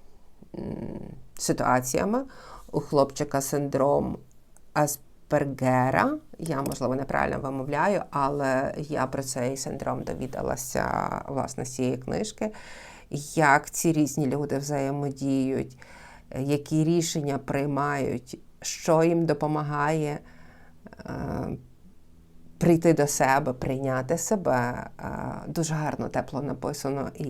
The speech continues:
я щиро раділа. Для мене це було так, ніби доля мені сама оцю книжечку підсунула,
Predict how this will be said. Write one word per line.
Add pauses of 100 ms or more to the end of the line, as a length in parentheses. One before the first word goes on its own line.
(160)
я
щиро
раділа. (440)
Для
мене
це
було
так,
ніби (180)
доля
мені
сама
оцю
книжечку
підсунула,